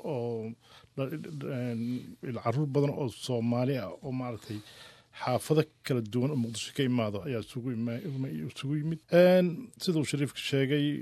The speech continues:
waxaa la dhihi jiray Xisbul Waxda Shabaab Soomaal. Waa iskuul wuxuu ahaa dareenka aan hadda aan dareemayo yaa dib kuu celiyay mararka qaarkood aan dareemo.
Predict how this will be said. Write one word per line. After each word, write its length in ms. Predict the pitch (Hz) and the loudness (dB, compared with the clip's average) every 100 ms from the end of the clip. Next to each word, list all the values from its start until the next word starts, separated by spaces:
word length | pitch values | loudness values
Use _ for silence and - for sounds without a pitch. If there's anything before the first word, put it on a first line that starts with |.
| - - | -6 -8
waxaa 240 | - 135 | -4 0
la 80 | 131 | 2
dhihi 140 | 135 123 | 2 2
jiray 240 | 117 110 - | 0 0 -2
Xisbul 400 | 139 - - 120 117 | -6 -4 -2 0 0
Waxda 240 | - 113 | -2 -6
Shabaab 340 | - 123 117 110 | -4 2 2 0
Soomaal. 580 | - 120 131 156 165 - | -4 0 2 0 -2 -6
Waa 380 | 151 131 131 107 92 - | -4 0 2 0 -6 -12
iskuul 320 | - - 190 | -10 0 2
wuxuu 240 | 143 - 139 | 4 4 4
ahaa 160 | 123 | 4
dareenka 480 | 107 147 143 - 139 | 4 4 4 0 -6
aan 240 | 160 120 | -2 -4
hadda 400 | 117 - 147 131 | -4 -4 -2 0
aan 160 | 127 117 | 0 0
dareemayo 560 | 113 147 143 127 113 104 - _ _ _ _ | 6 6 8 6 2 -2 -10 _ _ _ _
yaa 120 | 143 | 4
dib 200 | 135 170 | 4 2
kuu 240 | 143 - 147 | 0 0 0
celiyay 240 | 127 123 | 2 4
mararka 320 | 120 120 123 | 4 2 0
qaarkood 320 | 131 107 135 127 | 0 0 0 0
aan 160 | 120 | 0
dareemo. 400 | 101 110 110 107 | 2 2 2 -2